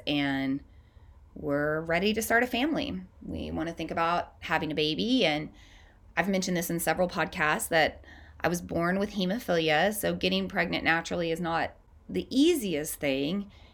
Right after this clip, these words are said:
requires a lot of planning and certainty and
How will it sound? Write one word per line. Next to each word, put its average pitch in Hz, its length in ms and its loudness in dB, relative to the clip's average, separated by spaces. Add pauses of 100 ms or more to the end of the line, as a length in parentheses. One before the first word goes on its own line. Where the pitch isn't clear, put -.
(120)
requires 156 480 -2
a 160 40 0
lot 151 180 0
of 151 80 -4
planning 151 640 0
and 147 220 -2 (360)
certainty 170 840 0
and 147 340 -2